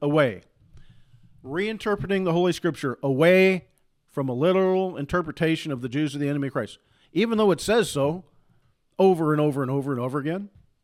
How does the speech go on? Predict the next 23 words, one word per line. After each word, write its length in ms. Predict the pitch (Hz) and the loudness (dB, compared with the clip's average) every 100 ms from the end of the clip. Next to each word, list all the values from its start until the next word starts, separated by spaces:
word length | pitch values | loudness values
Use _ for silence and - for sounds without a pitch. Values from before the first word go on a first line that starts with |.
| _ _ _ _ _ _ _ _ _ _ _ _ _ _ _ | _ _ _ _ _ _ _ _ _ _ _ _ _ _ _
they're 160 | - 151 | -4 -2
interpreting 460 | 147 - 202 190 185 | 0 0 0 0 -2
it 80 | |
away 200 | 175 175 | -2 -4
from 160 | 202 104 | -6 -12
it. 80 | - _ | -18 _
And 100 | 120 | -8
here's 180 | 147 156 | -6 -6
another 220 | 165 170 | -6 -6
quote. 220 | 127 98 - - _ | -8 -12 -14 -20 _
"As 200 | 147 127 | -12 -12
bad 380 | 120 143 175 226 | -8 -4 -2 -2
as 120 | 226 | -6
what 120 | 220 202 | -8 -10
the 80 | |
New 140 | 190 196 | -6 -6
Testament 440 | - 175 190 139 | -4 -8 -8 -14
says, 440 | - 135 117 - - _ _ _ _ _ _ _ | -8 -8 -8 -14 -20 _ _ _ _ _ _ _
has 200 | - 151 | -4 -4
to 100 | - | -4
say 160 | 139 151 | -4 -2
about 240 | 143 135 | -2 -2
Jews, 480 | 120 135 117 107 - | -4 -6 -6 -8 -16